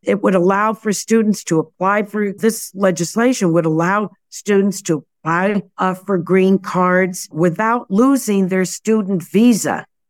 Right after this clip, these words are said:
I mean, we have steps to help people take a step forward, and then we have something that's punitive that pulls the individual back. This needs to be a clear and fair path.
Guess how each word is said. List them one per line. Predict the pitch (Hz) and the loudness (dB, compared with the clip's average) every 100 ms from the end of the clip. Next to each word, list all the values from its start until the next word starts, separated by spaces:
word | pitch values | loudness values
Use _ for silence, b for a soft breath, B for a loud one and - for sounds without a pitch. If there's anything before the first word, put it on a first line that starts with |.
| _ | _
I | 190 | -2
mean, | 190 190 | 2 2
we | 196 190 | 4 4
have | 185 196 180 - _ - | 2 0 -2 -8 _ -18
steps | - - 240 247 - - - | -14 -4 -2 -2 -8 -14 -4
to | 190 | -2
help | 175 247 254 | 0 -2 -2
people | 208 233 233 190 | 0 0 -2 -4
take | 196 196 | -2 -2
a | 175 | -2
step | - 220 208 _ | -2 -2 -4 _
forward, | 226 226 226 240 240 233 _ _ | 0 2 4 4 2 -2 _ _
and | 190 196 | -2 2
then | 196 | 2
we | 196 | 2
have | 190 180 | 2 0
something | - 220 214 196 | -2 -2 0 0
that's | 180 175 - | 0 -2 -6
punitive | - 254 254 208 160 160 - _ _ _ _ | 2 4 6 4 4 2 -2 _ _ _ _
that | 185 175 180 _ _ _ _ | -2 -2 -4 _ _ _ _
pulls | 208 208 175 | -2 -2 -2
the | - 170 | -4 -2
individual | 180 170 175 151 160 160 156 151 | 0 0 0 0 0 0 -2 -2
back. | 143 147 113 92 - _ _ _ | -2 -2 -2 -4 -12 _ _ _
This | - 269 - - | -4 -4 -2 0
needs | 220 208 - | 0 0 -4
to | 180 | -4
be | 175 170 170 - | 2 2 0 -4
a | 156 - | -12 -12
clear | - 220 233 226 226 208 _ _ - | -4 0 4 4 2 0 _ _ -4
and | 170 | -4
fair | 160 - 175 165 | -4 0 2 2
path. | 165 - 156 139 92 - | 0 -4 -2 -2 -4 -10